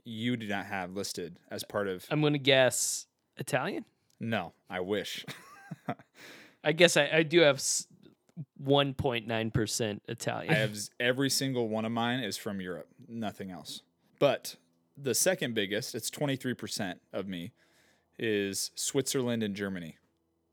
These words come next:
Speaker 2: Oh, okay.
Speaker 1: Do you have that on, I don't think you have that on yours.
Speaker 2: I have a, a French and German. Um, so that'd be
Speaker 1: And how much are you of that?
Speaker 2: I mean, but French and German would, is kind of
Speaker 1: Switzerland would
Speaker 2: Anglo-Saxon.
Speaker 1: Yeah.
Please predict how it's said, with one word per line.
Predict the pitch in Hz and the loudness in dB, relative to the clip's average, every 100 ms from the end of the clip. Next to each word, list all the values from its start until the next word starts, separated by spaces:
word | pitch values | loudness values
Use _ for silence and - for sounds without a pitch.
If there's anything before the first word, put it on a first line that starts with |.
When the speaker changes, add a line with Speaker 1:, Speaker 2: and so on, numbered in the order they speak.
| - | -4
Speaker 2:
Oh, | 165 269 427 302 156 135 127 | 0 2 2 6 8 8 6
okay. | 175 - 131 165 - _ _ _ - | 4 4 4 4 -2 _ _ _ -8
Speaker 1:
Do | 110 | -2
you | 110 | 2
have | 107 | 2
that | 113 117 | 2 0
on, | 113 | 0
I | |
don't | 127 | -2
think | 120 107 | 0 -2
you | |
have | 107 104 | 0 0
that | 98 | 0
on | 92 | -2
yours. | 95 90 85 - | -4 -4 -6 6
Speaker 2:
I | 180 | 8
have | 220 202 | 8 6
a, | 185 170 151 | 4 6 6
a | - 147 | 4 2
French | - - 185 202 - 320 | 2 4 4 4 0 2
and | 143 127 | 2 2
German. | 123 110 110 104 104 131 - _ _ _ _ - _ | 2 2 2 2 0 -2 -6 _ _ _ _ -20 _
Um, | 151 131 117 110 110 117 - _ _ _ _ _ _ _ - | 2 4 4 2 0 -4 -10 _ _ _ _ _ _ _ 0
so | 143 | 6
that'd | 127 131 131 | 6 6 4
be | 120 | 2
Speaker 1:
And | 120 | 4
how | 117 | 4
much | 113 104 | 2 2
are | 110 | 2
you | 104 95 | 2 -2
of | |
that? | 95 82 | -4 -4
Speaker 2:
I | 131 | 2
mean, | 131 120 120 | 4 4 0
but | 147 143 120 | 6 6 6
French | - 165 147 143 | 6 6 8 4
and | 127 | 4
German | 127 127 120 110 107 | 6 6 6 2 2
would, | 120 - | 2 0
is | - 120 110 | 0 0 2
kind | 135 120 | 4 6
of | 127 | 6
Speaker 1:
Switzerland | 117 110 | 6 4
would | 107 | 6
Speaker 2:
Anglo-Saxon. | 143 127 127 113 - 127 113 - 117 98 107 | 6 6 4 4 4 4 2 0 -2 -2 -4
Speaker 1:
Yeah. | 95 | -6